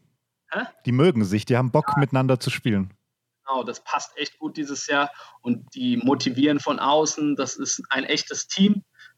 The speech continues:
Speaker 1: Das macht Spaß, da freut sich einer für den anderen. Und sie haben immer noch wahnsinnig viele Optionen. Also das ist immer noch, wie gesagt, Samal Nixon auf der Eins, äh, spielt echt gut. Ja,
Speaker 2: Mhm.
Speaker 1: macht zum Beispiel die elf,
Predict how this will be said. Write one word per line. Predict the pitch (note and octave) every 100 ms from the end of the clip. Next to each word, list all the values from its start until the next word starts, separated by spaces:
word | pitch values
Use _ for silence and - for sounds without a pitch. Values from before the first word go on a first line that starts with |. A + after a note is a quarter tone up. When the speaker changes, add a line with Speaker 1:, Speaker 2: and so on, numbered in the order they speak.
| -
Speaker 1:
Das | C3+
macht | D3 -
Spaß, | - D3 D3
da | D3
freut | - C#3+ C3+
sich | -
einer | A#2 C#3+
für | -
den | C3+ C3
anderen. | A2+ D3+ D3+ D3+ - - - _ -
Und | C3
sie | C3+
haben | B2+ G#2+ - _ -
immer | D#3 D3+
noch | C#3 C3 B2 -
wahnsinnig | B2 C3+ C3 B2+ B2
viele | - C3 B2
Optionen. | G#2+ - C3 A#2+ B2 A2+
Also | A2 A#2
das | A2+ A2
ist | - -
immer | C3+ C3
noch, | B2 - _ - _ _ _ _ -
wie | C3+ D3
gesagt, | D3 C#3+ D3 - - -
Samal | B2+ - D3 D3 D3+
Nixon | D#3+ E3+ - E3+
auf | D3 -
der | D3+
Eins, | D3+ E3 E3+ E3 -
äh, | C#3 C#3+ C#3+ C3+
spielt | - - C#3 -
echt | D3+ D3 - -
gut. | F3+ G#3+ - - _
Ja, | C#3 A2+ G#2+
Speaker 2:
Mhm. | G#2+ -
Speaker 1:
macht | C#3 - -
zum | C#3+
Beispiel | B2+ C#3+
die |
elf, | D3